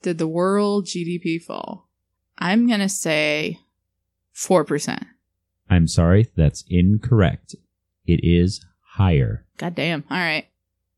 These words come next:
Speaker 1: Ten.
Speaker 2: I'm sorry, that is incorrect.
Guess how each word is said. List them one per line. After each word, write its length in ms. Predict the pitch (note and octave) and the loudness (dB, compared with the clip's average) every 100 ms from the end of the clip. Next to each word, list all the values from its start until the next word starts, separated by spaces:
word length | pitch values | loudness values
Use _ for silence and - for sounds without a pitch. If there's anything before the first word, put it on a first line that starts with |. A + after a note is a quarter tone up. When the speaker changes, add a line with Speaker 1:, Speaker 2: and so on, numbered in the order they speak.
| _ _ _ _ _ _ | _ _ _ _ _ _
Speaker 1:
Ten. 680 | - D4 A3 B2+ E2+ - - _ _ _ _ _ | -2 2 2 2 -2 -6 -12 _ _ _ _ _
Speaker 2:
I'm 160 | F2 F2 | 2 2
sorry, 580 | - F#2 F2+ G#2+ C#3 C3 _ | 2 4 6 6 4 0 _
that 180 | E2+ D#2+ | 0 4
is 160 | D2 C#2+ | 4 2
incorrect. 760 | E2 E2+ F#2 G#2 F2 - _ | 2 2 4 4 4 0 _